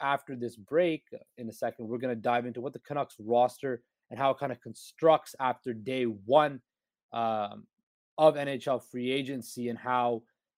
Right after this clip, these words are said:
um, the roster kinda takes form, what it might look like come opening day,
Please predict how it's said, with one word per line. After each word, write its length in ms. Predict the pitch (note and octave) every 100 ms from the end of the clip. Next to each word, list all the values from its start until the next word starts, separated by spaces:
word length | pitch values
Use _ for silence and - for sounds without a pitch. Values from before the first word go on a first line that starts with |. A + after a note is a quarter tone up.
| _
um, 380 | A2+ A2 G#2+ G#2+ _
the 320 | C3 C#3+ C#3 B2
roster 500 | C3 C3+ C3+ - C3+
kinda 260 | C#3 B2+
takes 320 | A2 C3+ A#2+ -
form, 300 | - B2+ A#2+
what 120 | C3+
it 60 |
might 180 | B2 B2
look 180 | A2+ B2
like 160 | B2+ -
come 140 | A#2
opening 320 | A2+ - A2+
day, 320 | G#2+ A#2 A#2